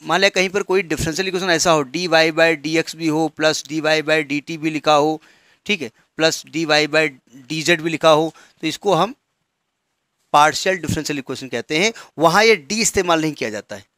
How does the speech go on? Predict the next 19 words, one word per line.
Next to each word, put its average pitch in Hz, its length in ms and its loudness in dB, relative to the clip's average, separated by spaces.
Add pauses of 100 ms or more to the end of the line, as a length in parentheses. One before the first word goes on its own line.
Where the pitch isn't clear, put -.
(400)
वहाँ 143 420 4 (100)
पर 208 160 4
लिखते 170 480 -4
हैं 190 180 4 (180)
डेवर 165 320 4
वाई 160 260 4
by 147 200 4 (160)
डेवर 135 260 0
एक्स। - 220 -10 (280)
कुछ 196 200 -2
लोग 202 140 2
इसको 190 320 -2
del 175 280 4
Y 165 200 6
by 156 180 2
del 135 220 -2
X - 140 -12
पढ़ते - 300 -16
हैं, - 80 -20